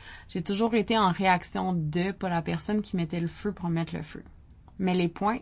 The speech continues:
ils sont toujours là dans la participation dans la société,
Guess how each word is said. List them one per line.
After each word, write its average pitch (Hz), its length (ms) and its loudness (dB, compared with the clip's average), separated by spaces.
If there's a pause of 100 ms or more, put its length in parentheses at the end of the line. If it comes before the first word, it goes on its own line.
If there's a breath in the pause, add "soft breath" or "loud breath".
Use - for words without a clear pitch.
ils 175 100 -2
sont 175 200 -2
toujours 180 360 -2
là 196 140 0
dans 190 100 0
la 165 140 2
participation 165 800 -2
dans 190 120 2
la 165 140 0
société, 165 680 -4